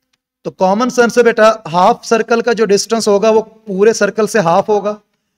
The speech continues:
और अगर पूरे circle का distance two pi r है तो उसको टू पे divide करें, two pi r over two क्या बन जाएगा? पाई आर।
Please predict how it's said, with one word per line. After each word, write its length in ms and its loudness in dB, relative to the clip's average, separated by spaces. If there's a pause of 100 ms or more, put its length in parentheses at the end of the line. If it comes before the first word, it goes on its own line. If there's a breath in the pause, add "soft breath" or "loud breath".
और 100 -2
अगर 180 0
पूरे 260 0
circle 320 0
का 100 2
distance 360 -4
two 160 -2
pi 200 0
r 160 2
है 60 0
तो 60 -2
उसको 140 -4
टू 120 -2
पे 100 -2
divide 300 0
करें, 280 -4 (320)
two 140 -4
pi 220 2
r 160 4
over 180 2
two 140 -4
क्या 140 -2
बन 160 -2
जाएगा? 340 -4 (200)
पाई 200 2
आर। 260 2